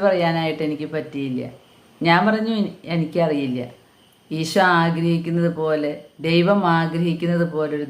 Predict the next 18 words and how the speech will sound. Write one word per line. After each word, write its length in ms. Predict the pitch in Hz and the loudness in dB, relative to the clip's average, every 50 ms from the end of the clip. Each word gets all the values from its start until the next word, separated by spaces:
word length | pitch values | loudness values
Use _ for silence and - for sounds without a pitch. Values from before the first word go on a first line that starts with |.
| 135 151 | -2 0
ദൈവത്തെ 340 | 151 151 151 147 151 - 156 | 2 2 0 0 -2 -4 -4
സ്നേഹിക്കാൻ 640 | 156 - - 147 139 139 135 127 131 139 135 127 120 - - - | -4 -4 -4 -2 -2 -2 -4 -6 -4 -6 -6 -6 -6 -8 -10 -6
എനിക്ക് 300 | - 151 160 - - 165 143 | -4 -2 -2 -2 -2 -2 0
പറ്റിയിട്ടുണ്ടോ 680 | 151 151 147 - 151 151 156 151 151 147 143 143 135 139 135 - - 143 | 2 0 0 0 -2 -2 -2 -2 -2 -4 -4 -2 -2 -2 -4 -4 -4 -2
എന്ന് 200 | 139 135 135 135 135 - - 143 | -2 -2 -2 -4 -6 -6 -2 0
എനിക്കറിഞ്ഞുകൂടാ." 760 | 147 143 143 147 139 131 127 127 127 127 127 127 123 120 120 120 - - - - - _ - - | 0 0 0 0 -2 0 0 0 0 0 -2 -2 -4 -4 -6 -8 -10 -18 -20 -20 -20 _ -2 0
പറ്റിയിട്ടുണ്ടാവില്ല, 800 | 196 190 202 208 196 165 160 151 135 135 131 127 127 117 117 117 - - - _ _ _ _ - - | 0 2 4 2 2 2 2 0 0 0 0 0 -2 -4 -6 -6 -8 -12 -16 _ _ _ _ -6 0
കാരണം 400 | 170 156 156 143 143 147 139 131 131 - - | 2 2 2 2 0 -2 -2 -2 -4 -6 -4
ഞാൻ 160 | 151 156 160 160 | -2 0 0 2
ദൈവമല്ലല്ലോ, 760 | 165 165 165 160 160 147 143 135 127 123 123 117 117 120 - - - _ _ _ _ _ _ _ _ _ _ _ - | 2 2 2 2 2 2 2 2 0 0 -2 -2 -4 -8 -10 -14 -20 _ _ _ _ _ _ _ _ _ _ _ -4
ഞാനൊരു 320 | 156 170 180 180 170 175 170 170 | 0 0 2 2 2 2 4 4
പാപിയല്ലേ. 600 | 170 165 165 160 160 175 156 143 127 127 - - - - _ _ _ _ _ _ _ _ _ _ _ _ _ _ _ _ _ _ _ - | 4 4 4 2 0 -2 -2 -2 -2 -4 -6 -8 -10 -16 _ _ _ _ _ _ _ _ _ _ _ _ _ _ _ _ _ _ _ -6
അപ്പോൾ 260 | - 160 170 190 196 190 175 | -6 -2 2 2 4 4 4
ഞാൻ 100 | 170 175 170 | 2 2 2
സ്നേഹിച്ചിട്ടില്ല 720 | - 165 156 156 160 156 151 - 151 139 156 143 123 123 127 - - | 0 -2 -2 0 -2 -2 -2 -4 -4 -4 -2 -4 -2 -4 -4 -6 -4
ഈശോയെ, 520 | 135 143 139 - - 139 127 127 123 120 120 - - - _ _ _ _ - | -4 -4 -4 -4 -4 -4 -2 -2 -2 -4 -6 -10 -14 -20 _ _ _ _ -4
ഈശോ 380 | 143 160 170 170 170 - 233 247 294 | 0 2 2 2 4 4 4 4 4
സ് 120 | 285 - | 2 -2